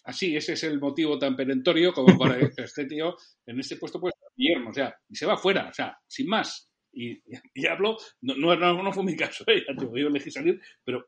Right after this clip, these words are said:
Speaker 1: que es que lo he visto. He, he visto, o sea, explicaciones de esas
Speaker 2: Sí.
Speaker 1: dadas en una mesa. Y dice, "Oye, que esto no salga de aquí". Y dices, "Joder, tío", o sea, y claro, y tú dices, "Espera, espera, yo no estoy dispuesto a que alguien en otro sitio decida lo mismo conmigo, <laughs> con lo cual prefiero decidirlo yo".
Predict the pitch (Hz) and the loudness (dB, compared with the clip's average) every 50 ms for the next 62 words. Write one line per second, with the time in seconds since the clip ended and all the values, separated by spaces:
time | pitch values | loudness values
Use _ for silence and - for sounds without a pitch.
0 | _ - 143 - - - 156 143 165 220 220 - - - - _ _ _ _ _ | _ -8 -8 -6 0 2 2 4 4 2 0 -2 -6 -12 -16 _ _ _ _ _
1 | _ _ _ - 131 135 147 143 - 143 143 175 180 - - 208 208 214 202 - | _ _ _ -6 -4 -4 -2 -2 -2 -2 -2 -2 -4 -4 -2 0 0 0 0 -2
2 | 147 127 104 - - - 113 - - 135 127 131 123 - 175 190 175 156 190 180 | -4 -4 -6 -8 -12 -14 -12 -10 -6 -4 -4 -4 -4 -4 -6 -6 -4 -4 -4 -4
3 | - 226 233 233 - - - - 123 127 165 180 196 226 233 - - - _ _ | 2 6 6 6 6 6 2 -8 -6 -6 -4 -4 -4 -6 -6 -8 -12 -16 _ _
4 | _ _ _ _ _ _ - - - - _ - - - - - - _ _ _ | _ _ _ _ _ _ -8 -6 -6 -6 _ -8 -8 -8 -8 -8 -10 _ _ _
5 | _ _ _ _ _ _ _ _ - - 135 139 175 160 120 117 151 147 - 214 | _ _ _ _ _ _ _ _ -16 -10 -4 0 0 0 0 0 -4 -2 -2 -2
6 | 190 170 165 151 123 113 107 107 113 - 214 143 - _ _ _ _ _ _ _ | -2 0 -2 -4 -2 -2 -4 -4 -4 -4 -4 -6 -6 _ _ _ _ _ _ _
7 | - - - - _ _ _ _ _ _ _ _ _ - - - - - _ _ | -20 -20 -20 -20 _ _ _ _ _ _ _ _ _ -20 -20 -20 -20 -20 _ _
8 | _ _ _ _ _ - 95 101 104 98 - - 156 147 123 110 110 - 123 107 | _ _ _ _ _ -18 -16 -14 -14 -10 -4 -2 0 0 0 -2 -4 -6 -8 -8
9 | 98 90 - - 117 98 - - - 85 85 95 98 110 127 - - 135 135 131 | -8 -12 -14 -14 -14 -14 -12 -12 -12 -12 -12 -12 -12 -12 -10 -6 -4 -4 -4 -4
10 | - - 135 - 190 160 - - 131 139 160 151 147 156 190 392 294 113 120 - | -6 -8 -8 -4 -6 -6 -4 -2 -2 -2 -2 -2 -2 -4 -4 -4 -4 -6 -6 -6
11 | - 135 - - 180 - - 170 180 160 139 131 - 151 151 185 175 156 139 139 | -6 -8 -8 -10 -10 -6 -4 -2 -2 -2 -2 -6 -4 -2 0 0 0 0 0 -2
12 | 160 165 160 156 160 131 165 233 254 - - - _ _ _ - - - - _ | -2 -4 -4 -4 -4 0 2 2 0 0 -2 -12 _ _ _ -20 -20 -20 -20 _
13 | - - - - 143 127 123 - - 165 170 - 156 139 156 165 175 170 165 147 | -20 -18 -12 -10 -8 -8 -8 -6 -4 -4 -4 -4 -4 -2 0 2 2 2 2 2
14 | 147 151 147 131 127 120 151 233 269 - | 0 0 0 0 0 0 0 0 -2 -2